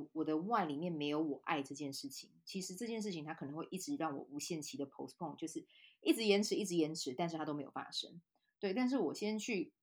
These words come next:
我觉得有一个东西在召唤我，就是，OK，好，我要去上课。为什么我要去上这个课？因为我感受到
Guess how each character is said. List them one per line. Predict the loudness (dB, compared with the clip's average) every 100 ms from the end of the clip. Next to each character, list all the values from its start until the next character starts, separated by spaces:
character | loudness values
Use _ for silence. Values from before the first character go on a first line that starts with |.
| _ _ _ _ _ 0
我 |
觉 | 6 8
得 |
有 | 8 6
一 | 6
个 | 4
东 | 4
西 | 2
在 | 4
召 | 4
唤 | 2 0
我， | -2
就 | -2
是， | 0
OK， | 0 -2
好， | -2 -2
我 | -2
要 |
去 | -2
上 | -4 -4 -6
课。 | -10 -10 _ _ _
为 | 4 4
什 | 4
么 | -6
我 | -4
要 | -4
去 | -4
上 | -4 -4
这 | -8
个 | -16
课？ | -18 -20 -20 _
因 | -2
为 | 0
我 | 0
感 | -4 -6
受 | -4
到 | -2 -2 -4